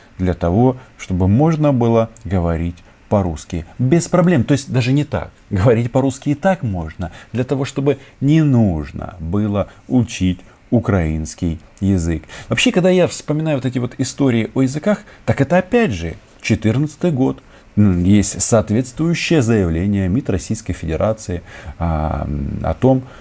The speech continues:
что они хотят статус русского языка, они хотят, а, федерализацию.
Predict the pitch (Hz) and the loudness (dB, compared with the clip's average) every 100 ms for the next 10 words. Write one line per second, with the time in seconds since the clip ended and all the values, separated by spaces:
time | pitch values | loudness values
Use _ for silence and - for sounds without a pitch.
0 | - - 90 87 - 202 170 - 78 71 | -20 -6 0 2 2 0 -2 -2 -2 -2
1 | - - - - - 202 151 - 90 - | -8 -16 -16 -12 -2 0 0 0 -2 -2
2 | 95 90 104 143 - 180 170 - - - | 0 2 0 0 0 0 -2 -10 -20 -14
3 | - 98 92 82 76 78 71 - 82 85 | 0 4 4 2 -2 -2 -2 -6 -2 0
4 | 76 76 - 180 117 87 80 76 73 143 | 0 -4 0 4 4 4 2 0 0 0
5 | 170 - 135 123 123 | 0 0 2 2 2